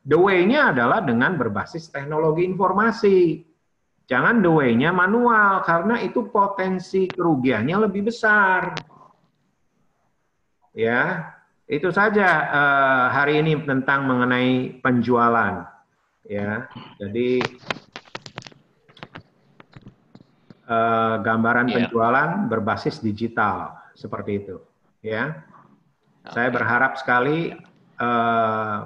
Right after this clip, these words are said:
Speaker 1: pengetahuan ini tidak sepanjang K W U, tidak hanya untuk pengetahuan saja,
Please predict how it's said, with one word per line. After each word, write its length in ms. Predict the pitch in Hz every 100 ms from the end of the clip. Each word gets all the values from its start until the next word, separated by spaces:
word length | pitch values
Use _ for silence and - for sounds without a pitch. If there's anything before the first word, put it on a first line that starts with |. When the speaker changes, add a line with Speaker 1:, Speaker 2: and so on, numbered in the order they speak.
| - _ -
Speaker 1:
pengetahuan 720 | 123 113 120 113 113 117 117
ini 560 | 110 123 160 165 170 170
tidak 560 | 123 107 104 98 98 - _ _ _
sepanjang 560 | 123 117 107 107 101
K 40 | 107
W 100 | 104 107 -
U, 160 | 151 156
tidak 360 | 110 101 101
hanya 200 | 101 113 110
untuk 320 | 107 113 -
pengetahuan 640 | 107 101 101 101 104 101
saja, 480 | 104 95 123 147 -